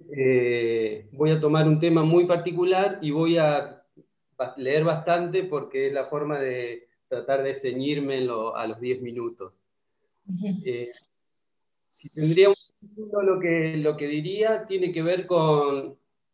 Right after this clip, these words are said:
Speaker 1: con la letra de Ortiz. Eh, el nueve de agosto de mil novecientos treinta y dos,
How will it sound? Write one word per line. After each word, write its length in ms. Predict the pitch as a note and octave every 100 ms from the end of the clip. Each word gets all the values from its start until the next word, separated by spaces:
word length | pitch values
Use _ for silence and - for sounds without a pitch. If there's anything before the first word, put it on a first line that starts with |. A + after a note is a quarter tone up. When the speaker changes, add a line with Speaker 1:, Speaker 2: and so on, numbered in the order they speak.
| _
Speaker 1:
con 180 | - C#3
la 80 | C3+
letra 420 | C#3+ E3+ F3 F3
de 140 | D#3+ C#3+
Ortiz. 600 | C3 - A#2 G#2 - - _ _ _ _ _ _ _ _ _ _ _ _ - - _ _ _ -
Eh, 500 | C#3+ C3+ C#3+ - - _ _ _ _ _ _ -
el 160 | E3
nueve 280 | F#3+ A3 A3
de 80 | G3+
agosto 640 | F3+ F#3+ F#3+ - F#3+ G3
de 200 | E3+ D3+
mil 260 | D3+ F3+ G3
novecientos 720 | F#3 E3 - F3 F3 F3+ D#3+
treinta 400 | D3 C#3+ C3+ C3+
y 80 | C3+
dos, 540 | D#3+ F#3 G#3 G#3 -